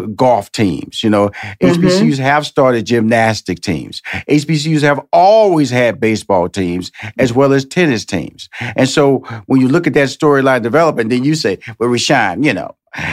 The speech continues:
Speaker 1: you know, I, we, we thought we were gonna be, you know, we supposed to be Serena and Venus before Serena and Venus. Now,
Speaker 2: <laughs>
Speaker 1: why did you, your mom played tennis. Now, how did you get around a mom who plays tennis and not play tennis?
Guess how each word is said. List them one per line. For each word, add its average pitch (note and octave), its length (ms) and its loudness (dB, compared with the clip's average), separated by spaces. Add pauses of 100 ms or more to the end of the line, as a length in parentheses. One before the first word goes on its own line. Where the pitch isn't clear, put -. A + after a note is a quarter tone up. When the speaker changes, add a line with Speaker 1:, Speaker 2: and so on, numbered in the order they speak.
(120)
Speaker 1:
you D3+ 100 2
know, A#2+ 80 2
I, D3 180 2
we, C#3+ 340 -2
we F#3 140 2
thought B2+ 240 2
we D#3+ 120 2
were C3+ 60 0
gonna A2+ 120 -2
be, G#2+ 260 -2 (100)
you D3+ 80 2
know, B2+ 80 2
we G3 140 4
supposed C#3+ 260 0
to B2 60 -2
be - 20 -2
Serena B2+ 420 0
and A2+ 100 -2
Venus A#2+ 280 2
before A#2+ 340 -2
Serena A#2+ 340 0
and G#2+ 100 -4
Venus. - 440 -2 (280)
Now, E3 240 2
Speaker 2:
<laughs> - 380 -2
Speaker 1:
why E4 340 4
did A3+ 260 -2
you, B3+ 460 2
your G3 140 2
mom D#4+ 400 2
played A3+ 280 2
tennis. G#3 400 0
Now, F3+ 240 2
how - 300 -2 (160)
did D4+ 260 0
you A#3+ 320 0 (340)
get E4 200 4 (120)
around B3 400 2
a F3+ 80 2
mom A3+ 580 4
who G#3+ 120 2
plays G#3 380 0
tennis G#3 380 0
and F3 120 2
not F3 220 0
play D#3 160 0
tennis? - 400 -8